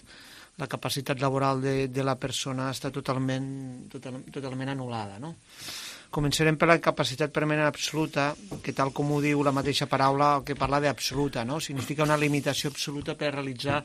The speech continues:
qualsevol tipus de feina. És aquella persona que per qualsevol motiu mèdic, ja sigui accident, enfermetat, etcètera, etcètera, eh,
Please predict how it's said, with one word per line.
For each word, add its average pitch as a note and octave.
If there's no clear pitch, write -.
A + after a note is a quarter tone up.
qualsevol D3
tipus D3
de B2+
feina. A#2+
És C#3+
aquella C#3+
persona D3
que D3
per C3+
qualsevol C3+
motiu C3
mèdic, C3+
ja C3
sigui B2+
accident, C3+
enfermetat, C3
etcètera, B2+
etcètera, C#3+
eh, C3+